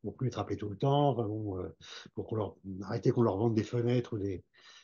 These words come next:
ou, ou des stages de formation professionnelle, épuiser leur fonds, leur droit à la formation professionnelle, enfin toutes ces sortes de choses. Donc ça,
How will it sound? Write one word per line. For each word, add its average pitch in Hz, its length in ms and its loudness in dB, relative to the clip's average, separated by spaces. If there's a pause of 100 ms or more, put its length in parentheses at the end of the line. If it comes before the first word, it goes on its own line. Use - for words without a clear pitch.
(160)
ou, 110 60 -2
ou 131 440 2
des 127 140 6
stages - 400 0
de 104 320 4
formation 107 400 -2
professionnelle, 110 600 0 (540)
épuiser 117 360 2
leur 113 140 0
fonds, 120 200 2
leur 107 280 0
droit 110 180 2
à - 20 4
la 101 60 2
formation 107 360 -4
professionnelle, 110 460 2
enfin 98 140 -2
toutes 104 140 -6
ces 110 140 -6
sortes 117 300 -6
de 98 120 -4
choses. 123 400 -4 (760)
Donc 131 140 -2
ça, - 140 0